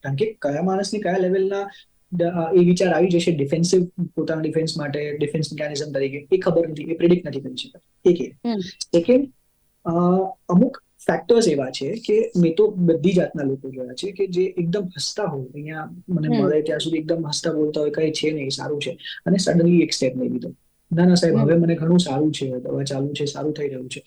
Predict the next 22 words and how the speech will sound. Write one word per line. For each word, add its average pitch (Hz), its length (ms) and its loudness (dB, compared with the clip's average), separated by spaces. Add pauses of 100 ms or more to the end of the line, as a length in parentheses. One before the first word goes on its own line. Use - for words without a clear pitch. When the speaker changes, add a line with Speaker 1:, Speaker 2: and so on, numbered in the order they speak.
(240)
Speaker 1:
અને 175 160 2
ઘરે 160 200 4
જઈને 147 220 0
સ્ટેપ 135 320 -6
લઈ 127 80 -6
લીધો. 127 180 -8 (380)
અને 143 120 -4
ઘણા 147 240 -2
બધા 170 140 4
એવા 180 200 2
છે 185 160 0
કે 185 120 2
જે 175 160 4
લોકો 180 500 2
ધીમે, 175 260 4
ધીમે, 175 220 4
ધીમે 175 180 4
પ્લાન 156 240 -4
આઉટ 170 240 -2
કરે 143 180 -4
કે, 143 340 -4
અ, 151 120 -8